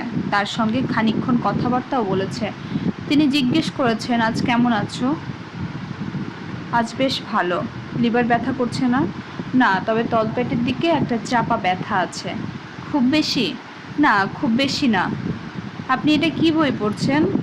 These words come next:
"এটা একটা সায়েন্স ফিকশন, Friday the thirtieth।" "বেশ ভালো বই, তুমি পড়বে?"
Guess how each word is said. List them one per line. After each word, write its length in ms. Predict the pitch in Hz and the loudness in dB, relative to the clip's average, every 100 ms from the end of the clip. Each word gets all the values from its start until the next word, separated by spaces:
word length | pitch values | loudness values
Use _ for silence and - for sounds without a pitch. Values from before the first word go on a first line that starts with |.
| - - - - - - - - - - | -2 -6 -4 -4 -4 -6 -6 -8 -6 -4
"এটা 160 | 262 269 | -2 0
একটা 240 | 262 339 | 0 -2
সায়েন্স 340 | 339 240 226 - | 0 0 0 -2
ফিকশন, 440 | - - - 185 165 - - - - - - | -2 -2 -2 -2 -2 -6 -6 -6 -6 -8 -4
Friday 400 | - 233 220 370 | 2 2 2 0
the 120 | 285 277 - | 0 -2 0
thirtieth।" 460 | 175 - 175 - - - - - - - - - - - - - - - - - - - - - - - - - - - - - - | 0 0 -4 -4 -8 -10 -14 -14 -12 -12 -14 -14 -14 -16 -16 -10 -8 -6 -8 -10 -12 -10 -8 -8 -10 -12 -10 -10 -10 -12 -14 -10 0
"বেশ 200 | 294 320 - | 4 4 2
ভালো 280 | 262 247 233 | 2 2 2
বই, 220 | 208 - 226 - - - | 0 -2 -2 -4 -6 -2
তুমি 180 | 269 269 | 0 2
পড়বে?" 360 | 277 285 285 | 2 0 2